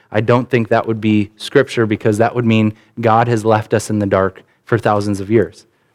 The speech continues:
So I think God has given us exactly what we need. Well, here's another question, and this one, I, I think I saw it show up in the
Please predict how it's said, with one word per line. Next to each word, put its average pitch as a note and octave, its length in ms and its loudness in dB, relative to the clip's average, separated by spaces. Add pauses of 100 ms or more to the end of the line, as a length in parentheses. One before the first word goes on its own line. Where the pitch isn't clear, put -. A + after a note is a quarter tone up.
(200)
So - 140 0
I B2 80 2
think B2+ 200 0
God A#2 180 4
has A2 100 0
given G#2+ 300 2
us G2+ 160 -6
exactly G#2 400 -2
what G2 180 -2
we G2+ 80 -8
need. G#2 240 -4 (320)
Well, C3+ 140 6
here's E3+ 160 6
another C#3+ 460 4 (720)
question, C#3 380 2
and B2+ 160 6
this C#3+ 160 4
one, C3 340 4
I, A2+ 360 0
I A2+ 40 4
think D#3 200 0
I B2+ 60 4
saw B2+ 280 4
it - 120 -4
show B2 220 4
up A#2 200 4
in A2+ 120 2
the G#2+ 200 0